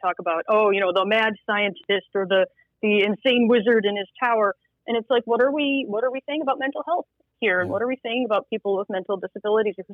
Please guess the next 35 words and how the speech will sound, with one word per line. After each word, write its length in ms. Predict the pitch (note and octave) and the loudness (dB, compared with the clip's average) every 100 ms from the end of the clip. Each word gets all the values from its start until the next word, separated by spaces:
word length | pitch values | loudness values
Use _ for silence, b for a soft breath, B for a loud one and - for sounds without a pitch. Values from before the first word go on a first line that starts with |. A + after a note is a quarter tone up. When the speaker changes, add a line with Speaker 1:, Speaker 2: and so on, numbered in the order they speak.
| - | -8
Speaker 1:
struggle 340 | G3 F#3 F#3+ | -4 -2 0
with 100 | F#3+ G3 | -2 -2
anxiety 560 | F#3 F3 E3+ F3+ F3 | -6 -6 -2 -2 -2
or 120 | E3+ - | -6 -8
depression? 560 | - E4+ - G3+ F3+ - _ _ _ F#3+ | -4 -4 -2 -4 -4 -8 _ _ _ -2
Um, 480 | F#3+ F3+ F3+ E3+ - _ - | 0 2 0 -2 -12 _ -4
you 80 | G3+ | 0
know, 80 | A3 | 0
is 100 | A3+ | 2
there 160 | C4+ D#4+ | 2 4
a 60 | |
way 160 | C#4 C4+ | 4 4
we 120 | B3+ | 2
can 140 | B3 A#3 | 0 -2
tell 180 | A3 | 0
this 120 | G#3 G#3 | 0 0
story 340 | - A3 B3 G#3 | 0 2 2 0
that 160 | - | -2
doesn't 340 | G3+ G3 G3+ - | -4 -2 -4 -6
make 240 | G#3 G#3 - | -4 -4 -2
these 140 | G3+ G3+ | -6 -2
people 320 | G#3 G3 G3 - | -4 0 -2 0
feel 200 | F#3+ G3 | 0 4
like 160 | F#3 F3 | 2 2
they're 400 | F#3 F#3 F#3 F3+ _ _ - | 0 2 0 -2 _ _ -16
the 300 | F3+ F3+ F3 | -8 -4 0
villain 480 | F#3+ G#3 G#3+ F#3+ | 2 4 4 2
by 140 | F#3 F3+ E3+ | 0 0 0
virtue 420 | F#3+ - G3+ F#3 | -2 0 0 2
of 240 | F3 E3 - - | 2 0 -8 -6
the 100 | F#3 | -2
way 180 | F3+ E3+ | 0 0
they 120 | E3 | -2
are? 300 | D#3+ D#2 - - _ _ _ _ F3+ | -4 -8 -10 -14 _ _ _ _ -6
Um, 400 | E3+ E3 D#3+ | -4 -4 -4